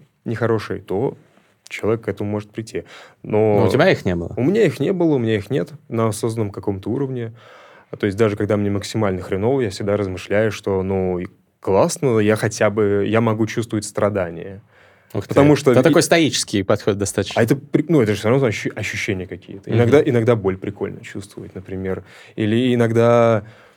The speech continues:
Speaker 1: м, забавно осознать, что ты там сломал палец. Вот у меня такое есть, по крайней мере.
Speaker 2: Блядь, поэтому, видимо, ты эндуро занимаешься,
Speaker 1: То есть,
Speaker 2: там,
Speaker 1: типа, ты такой,
Speaker 2: разъябываешь.
Speaker 1: вау, и ты, ты чувствуешь себя живым, ты понимаешь, что вот оно там как-то,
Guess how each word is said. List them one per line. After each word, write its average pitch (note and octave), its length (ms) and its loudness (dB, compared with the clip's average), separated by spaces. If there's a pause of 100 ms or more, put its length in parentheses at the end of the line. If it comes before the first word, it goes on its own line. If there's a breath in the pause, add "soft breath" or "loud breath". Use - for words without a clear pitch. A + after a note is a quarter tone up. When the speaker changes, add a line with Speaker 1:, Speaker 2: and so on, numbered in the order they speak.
(160 loud breath)
Speaker 1:
м, G2+ 440 -6
забавно A2+ 440 4
осознать, G#2 420 -2
что - 160 -8
ты G#2+ 140 -6
там F2 640 -10
сломал A#2+ 380 4
палец. - 720 0 (100)
Вот A#2 220 -8
у C#3 100 2
меня C#3 200 2
такое F2+ 220 -6
есть, F2+ 200 -12
по - 80 -16
крайней F#2+ 240 -12
мере. - 220 -16 (180)
Speaker 2:
Блядь, G#2 260 -2
поэтому, A#2 320 2
видимо, G2 220 0
ты F#2+ 180 -2
эндуро G#2 360 4
занимаешься, F#2+ 540 2
Speaker 1:
То A#2 40 4
есть, G#2+ 100 -4
Speaker 2:
там, F#2+ 80 0
Speaker 1:
типа, - 200 0
ты - 60 4
такой, A#2+ 120 8
Speaker 2:
разъябываешь. B2+ 480 6
Speaker 1:
вау, A#2+ 300 6
и A2 100 -2
ты, A2 160 -12
ты A2 200 -10
чувствуешь A#2+ 380 -4
себя A2 140 0
живым, G#2 460 0
ты G#2 100 -2
понимаешь, G2 400 0
что F#2+ 160 -10
вот F#2+ 360 0
оно F#2 160 -6
там F2 180 -10
как-то, F2+ 300 -6